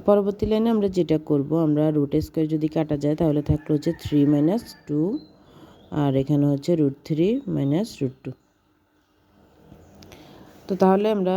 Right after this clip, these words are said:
আহ, নিচে পাচ্ছি হচ্ছে ওয়ান, আহ, নিচে ওয়ান আর উপরে পাচ্ছি হচ্ছে root three minus root two। তো আমরা তাহলে one by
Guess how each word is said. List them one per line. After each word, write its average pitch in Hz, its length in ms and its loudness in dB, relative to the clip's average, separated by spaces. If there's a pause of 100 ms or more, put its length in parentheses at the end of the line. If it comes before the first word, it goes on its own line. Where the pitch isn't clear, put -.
আহ, 151 380 0 (100)
নিচে 156 240 2
পাচ্ছি 147 320 -2
হচ্ছে 151 240 -4
ওয়ান, 143 340 -2 (1080)
আহ, 143 580 -2 (100)
নিচে 151 200 2
ওয়ান 143 360 2
আর 147 160 0
উপরে 139 360 0
পাচ্ছি 127 260 -4
হচ্ছে 156 340 -4
root 135 160 0 (100)
three 185 260 0 (960)
minus 143 400 2 (240)
root 127 160 -4 (100)
two। - 120 -12 (600)
তো 160 160 6
আমরা 151 240 2
তাহলে 151 280 0 (240)
one 143 140 0
by 147 80 2